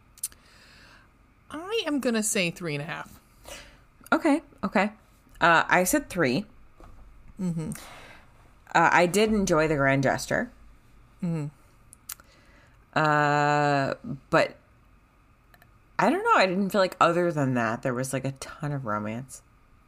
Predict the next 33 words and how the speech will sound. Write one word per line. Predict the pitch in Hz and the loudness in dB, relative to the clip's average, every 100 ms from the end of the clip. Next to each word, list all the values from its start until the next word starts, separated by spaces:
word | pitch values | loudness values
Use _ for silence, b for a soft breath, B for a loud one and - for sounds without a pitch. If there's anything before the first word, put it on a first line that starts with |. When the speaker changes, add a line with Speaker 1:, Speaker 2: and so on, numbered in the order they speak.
| _ _ _ _ B B B B B - | _ _ _ _ B B B B B 0
Speaker 1:
I | 311 | 2
think | 370 359 | 2 0
that | 349 - | -4 0
the | 240 | -2
G-, | 220 214 | 0 -4
Grand | 180 185 180 | -2 0 0
Gesture | 175 170 - 160 | 0 -2 0 -4
throws | - 175 165 175 | -2 2 2 2
it | |
up | 180 - | -2 -4
t-, | - | -4
for | - | 0
me | 175 170 170 185 | 0 0 0 0
to | 190 | 0
three | - 220 | -2 -2
and | 220 | -2
a | |
half. | 220 | -2
Speaker 2:
That's | 233 233 | 0 0
fair. | 233 - 143 B B - _ - _ _ | 0 -2 -2 B B -20 _ -20 _ _
Speaker 1:
But, | 190 175 165 | -6 0 2
um, | 156 156 151 160 - B B B B B B _ - _ _ _ | 2 0 -2 -6 -14 B B B B B B _ -18 _ _ _
it's | 247 220 | -6 -2
a | 339 | -2
very | 262 226 | 2 2
short | 233 - 190 175 | 2 0 0 -2
period | - 165 151 | -2 0 0
of | |
time | - 196 160 | -2 -4 -4
that | 160 | -4
they're | - 156 | -4 -4
together | 156 175 - - | -4 -6 -4 -2
also. | 165 - 208 196 | -2 0 -2 -4